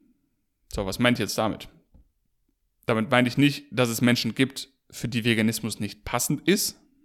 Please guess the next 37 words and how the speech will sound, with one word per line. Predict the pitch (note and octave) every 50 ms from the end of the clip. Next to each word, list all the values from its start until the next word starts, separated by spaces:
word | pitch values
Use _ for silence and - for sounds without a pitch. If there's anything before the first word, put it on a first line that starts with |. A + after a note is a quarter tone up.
| _
Das | - G2+ - - - _ _ _ _ _ _ _ _ _ _ _
passt | - - B2 B2 - -
<laughs> | - -
einfach | C3+ C3 B2
für | - - A#2+
jeden, | A2+ A2+ C3+ E3 D3 C#3+ - -
das | F#2+ F#2+ G2 -
heißt | G#2+ G2 - -
schon | - F#2+ F#2+ -
passen. | - B2 C3 - D3+ D#3 D#3 - - - - - - - - - - - - - - - _ _ _ _ - -
Ähm, | C3+ A#2+ A#2+ B2 B2 -
aber | - A#2 A#2+ A2+
wenn | B2+ C3+
jetzt | D3 C3 -
jemand | C#3 C3 B2+ A#2 A#2 A2+
so | A#2+ G#2+
als, | G2+ A2+ A2 A2 - - - -
also | B2+ A#2+ A#2+
nicht | A2+ B2 C3+ C#3 - - - - - - - _
von | - - - - - - -
innen | - C3+ D#3 D#3 D3+ D#3+ F3 E3+ E3+
motiviert | - C3+ D3 D#3 D#3 E3 D3 C3+ C#3+ D#3 D#3+ -
ist, | - F#3+ - - - - _ -
sondern | A2+ G#2+ G#2+ A2
das | G#2 G#2+ G#2+ - -
mehr, | A2+ A#2+ A#2+ - - -
"Ja, | B2 A#2+ A#2+
ich | A#2+ -
komm, | - C#3 A#2+
ich | A2+ -
mach | A#2 B2 C#3+
mal | G2+ A2+
mit", | C#3+ C#3
so | - -
als | - A2 - -
Herausforderung | A2+ G#2+ A#2+ C#3+ C#3+ - - A#2 A2 A#2+ G#2+ G#2 G#2
sieht, | G#2+ A#2+ E3 G3 -